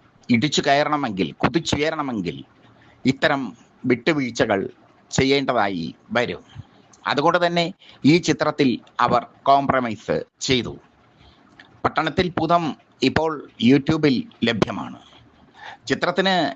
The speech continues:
ഇപ്പോഴും പ്രേക്ഷകരുണ്ട് എന്നതാണ് ശ്രദ്ധേയം. പിന്നീട് കെ ആർ വിജയ ഒരു അഭിമുഖത്തിൽ പറഞ്ഞത് ശ്രദ്ധേയം. ഈ ചിത്രം തൻ്റെ തെറ്റായ തീരുമാനമായിരുന്നു എന്നാണ് അവർ പറഞ്ഞത്. ഒരിക്കലും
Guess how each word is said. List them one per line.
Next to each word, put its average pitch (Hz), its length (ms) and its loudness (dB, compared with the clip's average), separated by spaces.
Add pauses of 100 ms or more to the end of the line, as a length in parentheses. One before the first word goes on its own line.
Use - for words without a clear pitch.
(140)
ഇപ്പോഴും 180 400 2 (160)
പ്രേക്ഷകരുണ്ട് 151 760 0 (240)
എന്നതാണ് 123 500 0 (260)
ശ്രദ്ധേയം. 135 560 -4 (1080)
പിന്നീട് 160 360 -2 (280)
കെ 139 200 2
ആർ 170 140 2
വിജയ 165 300 2 (260)
ഒരു 143 140 4
അഭിമുഖത്തിൽ 160 580 2
പറഞ്ഞത് 143 460 0 (140)
ശ്രദ്ധേയം. - 560 -4 (880)
ഈ 131 120 2
ചിത്രം 170 380 0 (520)
തൻ്റെ 143 200 0
തെറ്റായ 165 440 0 (280)
തീരുമാനമായിരുന്നു 160 1000 2 (320)
എന്നാണ് 143 440 0 (340)
അവർ 117 260 0 (260)
പറഞ്ഞത്. 120 460 0 (760)
ഒരിക്കലും 156 400 2